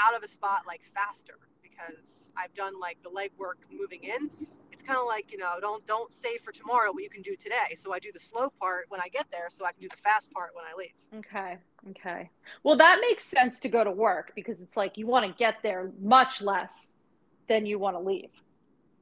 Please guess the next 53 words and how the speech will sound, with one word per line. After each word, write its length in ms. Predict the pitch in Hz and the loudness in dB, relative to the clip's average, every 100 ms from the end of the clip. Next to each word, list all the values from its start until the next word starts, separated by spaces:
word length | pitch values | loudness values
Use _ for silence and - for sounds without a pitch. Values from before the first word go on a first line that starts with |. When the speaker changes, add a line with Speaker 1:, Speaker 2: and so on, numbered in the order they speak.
| _ _ _ | _ _ _
Speaker 2:
You 80 | 226 | -4
wanna 120 | 196 | -2
leave 260 | 190 233 208 | 0 0 -2
as 100 | 170 | -4
Speaker 1:
Right, 80 | - | -8
Speaker 2:
quick 120 | 175 | -8
Speaker 1:
so 40 | |
it 20 | 170 | -8
Speaker 2:
as 40 | |
Speaker 1:
takes 100 | - | 0
that 180 | 196 175 | 0 2
Speaker 2:
possible. 240 | 165 175 - | -2 -6 -6
Speaker 1:
extra, 160 | 190 170 - _ _ _ _ | -8 -12 -16 _ _ _ _
that 100 | 208 | -2
extra 220 | 202 220 196 | 2 6 6
Speaker 2:
Yeah. 80 | |
Speaker 1:
five 220 | - 190 185 | 6 4 2
seconds 340 | 185 175 - | -4 -6 -8
it 80 | - | -14
takes 260 | 190 170 - | -10 -8 0
me 100 | 262 | 2
back 200 | 262 254 | 4 2
Speaker 2:
Mm-hmm. 80 | 220 | -2
Speaker 1:
into 120 | - | -10
the 60 | - | -20
spot. 340 | - 170 165 - _ - - | -8 -4 -4 -8 _ -20 -6
Speaker 2:
Yeah, 280 | 220 214 196 | 0 2 2
and 140 | - 269 | 4 6
I'm 120 | 320 | 6
the 100 | 302 | 6
opposite. 500 | 269 262 262 - 208 | 4 2 0 -6 -4
I 160 | - 208 | 0 0
would 160 | 220 202 | -2 -2
rather 380 | 226 214 208 - | 0 0 -2 -2
always 480 | 233 240 262 247 208 | 2 4 4 0 -2
wait 340 | 202 214 185 - | -4 -4 -4 -10
to 60 | |
do 180 | 180 196 | -14 -12
something 440 | 190 196 185 190 180 | -10 -10 -10 -10 -6
else. 300 | 180 - - _ _ _ _ | -6 -6 -12 _ _ _ _
But 280 | 240 226 220 - | 6 8 6 2
the 120 | 214 247 | -6 -4
guy 500 | - 247 262 285 277 | 4 6 8 6 4
that 160 | 262 | -2
I 140 | 247 240 | -2 -4
saw 500 | - 269 240 240 233 | -6 -2 0 0 -2
when 80 | 226 | -4
I 100 | 202 | -8
thought 300 | - 311 320 | -2 2 2
of 140 | 294 | 0
you 260 | 220 226 214 | -6 -8 -8
was, 200 | 208 202 | -10 -10
like, 300 | 208 202 190 | -6 -6 -8